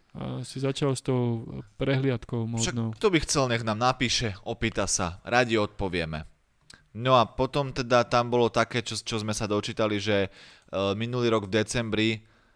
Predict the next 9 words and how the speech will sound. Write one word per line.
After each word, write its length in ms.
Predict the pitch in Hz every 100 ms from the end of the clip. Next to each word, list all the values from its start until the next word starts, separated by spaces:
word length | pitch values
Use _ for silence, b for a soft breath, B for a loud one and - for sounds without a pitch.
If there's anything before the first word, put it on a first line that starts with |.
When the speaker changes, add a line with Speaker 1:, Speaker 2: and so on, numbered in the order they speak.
| b _ _ -
Speaker 2:
zrušili 800 | 82 101 98 123 - 127 110
prehliadku 960 | 107 110 110 113 107 - - 107 101 95
prádla 420 | 110 104 101 101
Victoria's 540 | 95 98 - 101 95 -
Secrets, 720 | 139 135 127 120 107 - - B B B
ktorá 280 | 110 104
teda 240 | 98 104 104
má 240 | 104 101
už, 320 | 98 95 -